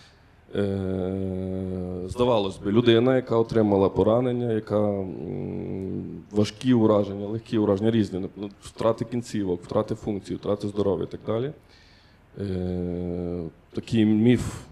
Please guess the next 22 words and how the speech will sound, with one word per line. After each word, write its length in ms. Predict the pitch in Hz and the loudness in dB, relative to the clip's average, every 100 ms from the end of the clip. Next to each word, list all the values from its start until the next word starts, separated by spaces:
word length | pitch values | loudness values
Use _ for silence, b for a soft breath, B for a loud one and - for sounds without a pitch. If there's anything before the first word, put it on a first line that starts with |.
| - | -18
у 40 | 95 | -16
суспільстві, 540 | - - 104 95 98 92 95 | -14 -6 -4 -4 -8 -8 -6
ну, 100 | 104 | -6
що 160 | 95 98 | -4 -6
все, 200 | - 139 | -4 -4
вона, 480 | 185 131 143 131 | 0 0 2 0
вона 400 | 110 107 120 120 | -2 -2 0 0
має 260 | 110 107 104 | 0 -4 -6
бути 260 | 104 104 104 | -8 -10 -10
хвора, 400 | - 160 165 160 | -2 2 4 4
вона 260 | 143 123 | 2 0
має 260 | 117 113 107 | -2 0 0
бути 300 | 107 104 107 | 0 -2 -2
якась 320 | 104 101 - | -6 -8 -4
неадекватна, 880 | 104 104 104 151 151 151 127 120 113 | -2 -2 -4 -4 -4 -4 -6 -4 -6
ця 180 | 110 110 | -6 -6
людина 340 | 104 104 98 | -6 -6 -6
має 260 | 92 101 98 | -4 -4 -4
бути 380 | 101 98 - 98 | -4 -8 -6 -8
якась, 640 | 95 - 101 - - - - | -6 -8 -8 -10 -16 -14 -8
ну, 80 | |
с-, 180 | 127 - | -8 -10